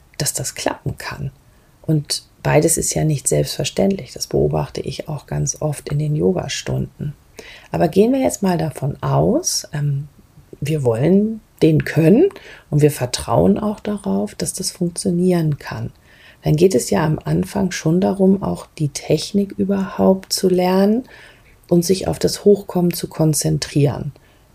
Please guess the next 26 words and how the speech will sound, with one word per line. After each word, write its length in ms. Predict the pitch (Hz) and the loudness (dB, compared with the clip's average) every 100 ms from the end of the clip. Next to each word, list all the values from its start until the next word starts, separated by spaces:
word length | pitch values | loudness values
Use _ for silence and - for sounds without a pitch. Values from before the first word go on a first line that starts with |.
| _ _ _ _ _ _ _ _ _ _ _ _ _ | _ _ _ _ _ _ _ _ _ _ _ _ _
Und 280 | 165 160 156 | 2 2 2
da 280 | 160 151 156 | 0 2 4
würde 160 | 170 | 4
ja 200 | 170 165 | 4 2
auch 120 | 165 143 | 0 0
jeder 300 | 165 180 180 | 2 2 0
Zweifel 580 | - 151 151 190 190 | -4 -2 2 2 2
und 60 | 160 | -2
jeder 340 | 156 160 160 | 0 0 -2
andere 320 | 160 165 165 156 | -2 -4 -4 -2
Gedanke 500 | 147 135 147 151 151 | -2 0 0 -2 -2
einfach 440 | 143 147 156 - | 0 0 -4 -4
nur 220 | 156 - | -6 -4
ablenken. 1080 | 135 - - - _ - - - - - - _ _ _ _ _ _ _ - - - _ - _ - | -10 -10 -18 -20 _ -12 -12 -14 -18 -18 -18 _ _ _ _ _ _ _ -20 -20 -20 _ -20 _ -4
Also, 360 | 160 156 151 135 - | -2 0 -2 -4 -8
wir 160 | 139 | -10
wollen 160 | 135 143 | -4 -2
den 180 | 135 131 | -2 -2
Handstand 460 | 175 196 233 233 | 0 0 -2 -6
machen 240 | 214 220 220 | -6 -6 -4
und 140 | 190 | -2
wir 180 | 180 151 | -2 -2
wollen 220 | 156 156 | 0 0
ihn 180 | 156 156 | 0 -2
auch 260 | 147 139 - | -6 -8 -10
können. 380 | - 117 - | -6 -6 -8